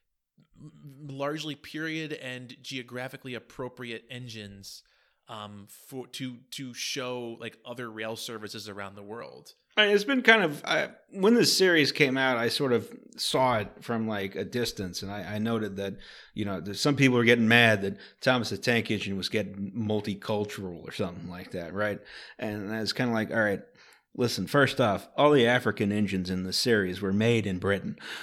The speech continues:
Speaker 2: Uh, <laughs>
Speaker 1: I
Speaker 2: like, like, you can't get that mad.
Speaker 1: So, um, there was a whole thing, uh, there, there was actually a thing where apparently the N R A, um, got mad at the multiculturalism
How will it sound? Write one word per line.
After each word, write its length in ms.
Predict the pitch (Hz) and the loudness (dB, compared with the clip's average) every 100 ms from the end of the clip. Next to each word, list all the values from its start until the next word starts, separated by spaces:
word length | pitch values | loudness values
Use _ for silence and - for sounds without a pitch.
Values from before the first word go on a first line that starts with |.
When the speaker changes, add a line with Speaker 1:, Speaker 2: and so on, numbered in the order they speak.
| - | 2
Speaker 2:
Uh, 260 | 113 120 120 | 8 10 10
<laughs> 800 | - 160 - 175 - 175 170 - - - - - - - - _ _ - _ _ - 196 | 8 2 0 0 0 -2 -4 -6 -10 -14 -14 -14 -14 -18 -20 _ _ -20 _ _ -10 -6
Speaker 1:
I 120 | 202 | 2
Speaker 2:
like, 280 | 110 107 - | 4 4 2
like, 220 | 120 107 | 0 2
you 80 | 123 | 4
can't 220 | 170 147 | 6 6
get 200 | 113 - | 4 6
that 240 | 117 113 | 6 6
mad. 320 | 101 87 - - - | 4 0 -4 -8 -12
Speaker 1:
So, 400 | - 196 180 - _ - | -10 -8 -8 -10 _ -14
um, 360 | 175 170 170 160 _ _ _ _ _ | -10 -10 -12 -18 _ _ _ _ _
there 140 | 147 233 | -8 -6
was 160 | 262 | -6
a 60 | 247 | -10
whole 200 | 277 302 | -10 -10
thing, 540 | 285 190 180 147 135 - | -10 -12 -10 -10 -12 -12
uh, 200 | 135 123 | -8 -4
there, 140 | 175 | -4
there 180 | 180 208 | -4 -8
was 260 | 185 220 208 | -8 -8 -8
actually 340 | 190 185 180 151 | -12 -10 -10 -10
a 60 | |
thing 320 | - 165 165 | -10 -10 -10
where 140 | 151 147 | -10 -10
apparently 500 | 139 - 156 - 147 | -10 -14 -16 -16 -16
the 180 | 135 - | -16 -14
N 100 | 127 | -12
R 180 | 123 113 | -10 -8
A, 360 | 107 127 160 - _ _ _ - | -8 -8 -10 -18 _ _ _ -10
um, 420 | 123 117 113 113 | -8 -8 -10 -12
got 300 | - 127 - | -6 -6 -6
mad 340 | 117 127 123 113 | -10 -8 -6 -8
at 260 | 120 113 | -10 -12
the 60 | 117 | -12
multiculturalism 1300 | 113 113 107 - 120 113 117 110 107 104 101 98 | -10 -10 -10 -10 -10 -10 -14 -14 -14 -12 -14 -16